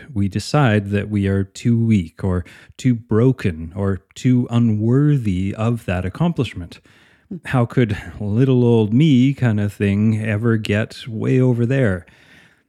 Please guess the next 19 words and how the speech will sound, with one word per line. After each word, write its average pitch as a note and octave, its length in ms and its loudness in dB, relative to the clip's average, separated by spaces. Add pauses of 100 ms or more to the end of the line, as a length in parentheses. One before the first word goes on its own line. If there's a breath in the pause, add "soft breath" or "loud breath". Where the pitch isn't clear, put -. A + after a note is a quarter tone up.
(260)
But A2+ 280 -2
that's C#3+ 580 0 (100)
actually A#2+ 340 -2
when G2+ 340 2
making G2+ 500 0
process-oriented G2 1000 0
goals F2 360 -4
that G2+ 80 -6
we've F#2+ 160 -4
talked - 260 -8
about F2+ 240 -6
in F#2 160 -2
this F#2+ 160 -4
podcast F#2+ 560 -8
before E3 380 2
become A#2+ 480 0
much B2+ 400 0
more A#2+ 200 4
helpful G2 640 -2